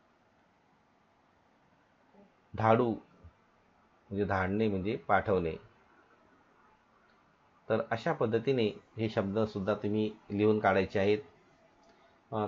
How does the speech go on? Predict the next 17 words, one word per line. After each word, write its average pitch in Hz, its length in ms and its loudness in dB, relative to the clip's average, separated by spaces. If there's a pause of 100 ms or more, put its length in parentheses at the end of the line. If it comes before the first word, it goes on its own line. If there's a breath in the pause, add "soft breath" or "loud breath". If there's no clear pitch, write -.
तो 113 80 -2
पाठसुद्धा 113 500 0
तुम्ही 113 220 0
व्यवस्थित 110 380 2
वाचा, 101 340 4 (300)
कारण 113 240 -2
त्या 117 140 -2
पाठामध्ये 120 580 0
खूप 156 280 0 (760)
भाषा 95 380 -2
ही 113 160 0
महत्त्वाची 104 480 -4
झाली 92 260 -2 (120)
आहेच. 101 420 -4 (2500)
तर 123 160 -4
अशा - 220 -4
पद्धतीने 117 560 0